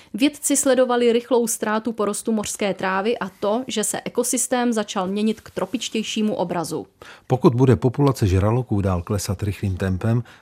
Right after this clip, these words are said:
Speaker 2: bude pravděpodobně ohrožena také odolnost oceánských ekosystémů vůči extrémním klimatickým událostem.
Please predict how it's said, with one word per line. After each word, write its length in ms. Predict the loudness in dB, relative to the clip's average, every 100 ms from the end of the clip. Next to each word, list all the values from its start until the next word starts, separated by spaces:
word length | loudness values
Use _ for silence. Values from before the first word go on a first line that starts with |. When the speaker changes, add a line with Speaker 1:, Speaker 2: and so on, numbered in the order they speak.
| _
Speaker 2:
bude 200 | 2 2
pravděpodobně 680 | 2 0 0 0 0 0 0
ohrožena 520 | 0 0 0 2 0
také 340 | -2 -4 -2 -2
odolnost 720 | -2 -2 0 0 -2 -6 -6
oceánských 720 | -6 -2 0 0 -2 -10 -12
ekosystémů 720 | -8 -8 -6 -8 -2 0 0
vůči 380 | 0 -2 -4 -6
extrémním 720 | -8 -8 -2 0 2 2 0 -2
klimatickým 640 | 0 0 2 0 0 0
událostem. 680 | 0 -2 -4 -6 -10 -10 -12